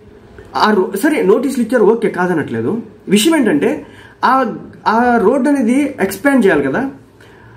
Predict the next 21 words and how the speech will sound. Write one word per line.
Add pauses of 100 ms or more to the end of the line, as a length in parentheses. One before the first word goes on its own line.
(480)
మన
ఫోర్
లేన్
రోడ్
వేసేసారు
వాళ్ళు,
ఇంటి
ఎదురుగా
వాళ్ళు
ఎదురుగా
కూల్చికొట్టి, (280)
కానీ
నేషనల్
హైవేకి
మాత్రం
మళ్ళీ
సింగిల్
రోడ్డే. (1500)
అదేంటి,
దేనికోసం
వేశారు,